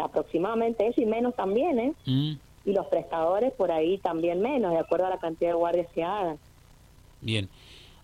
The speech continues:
Speaker 2: O sea que, este, faltan pediatras.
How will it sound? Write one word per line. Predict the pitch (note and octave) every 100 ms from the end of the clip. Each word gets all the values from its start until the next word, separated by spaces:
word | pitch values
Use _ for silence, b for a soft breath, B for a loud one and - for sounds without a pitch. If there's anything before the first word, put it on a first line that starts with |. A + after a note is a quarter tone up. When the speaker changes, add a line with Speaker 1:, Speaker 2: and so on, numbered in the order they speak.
| -
Speaker 2:
O | C3+
sea | C3+ D#3+ C#3
que, | C3 B2 A#2+ A#2+
este, | B2 - A#2+ A2+ A2 - -
faltan | - - - F#3+ G#3 G#3 F3+
pediatras. | D#3+ D3+ B2 G2 F#2 -